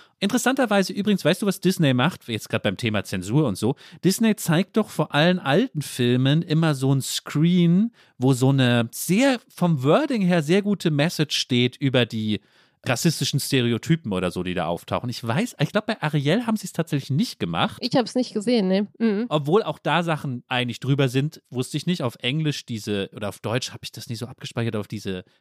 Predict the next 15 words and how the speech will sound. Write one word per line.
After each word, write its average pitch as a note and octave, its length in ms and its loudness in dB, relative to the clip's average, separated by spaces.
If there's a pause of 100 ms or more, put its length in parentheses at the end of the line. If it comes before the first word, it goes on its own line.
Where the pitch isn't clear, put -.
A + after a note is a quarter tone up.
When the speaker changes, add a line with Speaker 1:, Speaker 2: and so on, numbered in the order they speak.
Speaker 1:
Krabbe. F3+ 480 -2
Sebastian B2+ 580 -4
hat A#2 120 -6
so - 220 -8
einen G#2 120 -8
ganz A2+ 340 -8
rassistischen - 520 -8
jamaikanischen G#2 880 -4
Akzent, A#2 760 -6
wie A2+ 80 -8
sie A#2+ 140 -12
die A#2+ 80 -8
ganze A#2 220 -6
Zeit A#2 180 -8
redet. A#2+ 320 -6